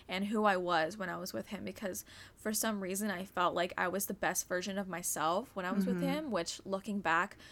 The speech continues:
Speaker 1: four years later, is not true at all whatsoever.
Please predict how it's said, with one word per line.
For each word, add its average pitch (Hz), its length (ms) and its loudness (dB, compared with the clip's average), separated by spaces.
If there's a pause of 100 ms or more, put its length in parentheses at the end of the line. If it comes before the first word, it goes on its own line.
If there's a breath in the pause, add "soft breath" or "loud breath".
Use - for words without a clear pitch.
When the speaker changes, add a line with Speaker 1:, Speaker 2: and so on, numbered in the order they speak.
(180 loud breath)
Speaker 1:
four 202 360 0
years 190 340 -2
later, 180 280 0
is 185 200 -2
not 165 340 2
true 190 260 -4
at - 120 -2
all 170 220 2
whatsoever. 180 800 -2